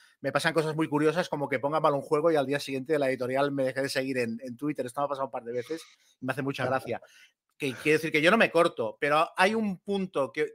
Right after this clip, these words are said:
que estoy observando últimamente de gente que se quiere dedicar al influencerismo de juegos a base de expandir toxicidad, mal rollo y mala leche porque sí, si luego genera un contenido que tenga valor,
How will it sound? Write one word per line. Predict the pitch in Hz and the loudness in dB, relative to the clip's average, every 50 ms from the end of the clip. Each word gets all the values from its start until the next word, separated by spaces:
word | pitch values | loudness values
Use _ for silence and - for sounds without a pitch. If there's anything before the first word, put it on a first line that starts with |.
| - 139 | -10 -8
que | - 151 | -6 -4
estoy | 147 135 - 175 180 | -4 -2 -2 -2 -2
observando | 185 - 190 190 180 175 175 | 0 0 0 0 0 0 -2
últimamente | 165 156 165 165 160 160 170 170 151 143 120 117 - _ _ _ | -4 -2 -2 -2 0 0 -2 -2 -2 -4 -4 -4 -6 _ _ _
de | - 135 147 139 | -6 -4 -4 -2
gente | - 180 180 170 - 151 117 | 0 -2 -2 -2 -4 -6 -6
que | 127 123 | -6 -6
se | - 139 | -6 -6
quiere | 120 151 160 165 | -2 0 2 2
dedicar | 170 165 160 160 156 151 - 160 151 131 117 - _ _ _ _ | 4 2 2 0 -2 0 2 2 2 2 0 -4 _ _ _ _
al | - 147 147 | -2 0 0
influencerismo | 147 147 135 - 151 151 147 139 - 139 139 151 160 151 165 165 160 165 160 | 0 -2 -2 -2 0 0 0 0 0 0 0 2 0 0 0 0 0 2 2
de | 156 147 | 2 0
juegos | - - 160 151 131 127 123 - - | 2 2 2 4 4 2 0 -2 -2
a | - 147 147 | 0 2 4
base | 156 165 160 - - 131 | 4 4 2 2 -2 -4
de | 123 | -4
expandir | 120 - - 131 127 135 160 160 143 | -4 -2 -2 -2 0 2 0 -2 0
toxicidad, | - 135 120 - - 135 120 127 127 127 156 151 139 - - _ _ _ _ - | -2 -4 -6 -4 -6 -8 -6 -6 0 2 4 4 4 2 -2 _ _ _ _ -4
mal | 139 147 156 156 156 139 | 2 4 6 6 6 6
rollo | 147 160 170 165 151 139 127 113 107 - - _ _ _ _ | 6 8 8 8 6 4 2 2 0 -2 -6 _ _ _ _
y | - 151 | -8 0
mala | 135 156 160 165 160 | 4 6 8 8 8
leche | 160 160 160 - 147 117 | 6 4 2 0 -2 -2
porque | 131 127 120 120 117 110 | 0 -2 -2 -4 -6 -6
sí, | - - 175 160 175 214 - _ _ _ _ _ _ _ | -2 0 0 0 -2 -4 -8 _ _ _ _ _ _ _
si | - - - 147 | -8 -6 -4 2
luego | 139 156 180 190 | 8 10 10 10
genera | - 185 190 185 180 180 | 10 8 6 6 6 6
un | 180 180 | 4 4
contenido | 170 190 175 165 165 156 156 165 151 127 | 2 0 0 0 0 0 0 2 2 0
que | 127 117 | 0 0
tenga | 143 147 156 147 | 0 2 4 4
valor, | 143 147 156 156 151 151 170 - | 6 6 6 4 2 0 -2 -6